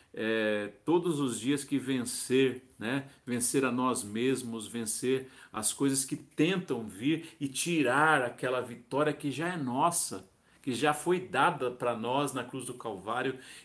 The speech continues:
e tudo tenta nos tirar, tudo tenta fazer o, o nosso foco sair disso. Então, todos nós dependemos, todos nós precisamos ir até ele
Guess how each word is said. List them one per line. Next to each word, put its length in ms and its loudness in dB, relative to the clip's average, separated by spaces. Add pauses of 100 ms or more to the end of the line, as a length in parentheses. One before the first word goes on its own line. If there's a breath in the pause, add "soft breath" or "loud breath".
e 420 -2 (100)
tudo 360 -2
tenta 500 0
nos 200 -4
tirar, 400 2
tudo 180 -6
tenta 480 -2 (520 loud breath)
fazer 460 0
o, 260 0
o 60 0
nosso 320 0
foco 420 -2
sair 460 0
disso. 560 -4 (440 loud breath)
Então, 400 -2
todos 440 0
nós 220 2
dependemos, 720 -4
todos 340 -2
nós 320 -4 (200 loud breath)
precisamos 880 0
ir 120 2
até 220 -2
ele 500 2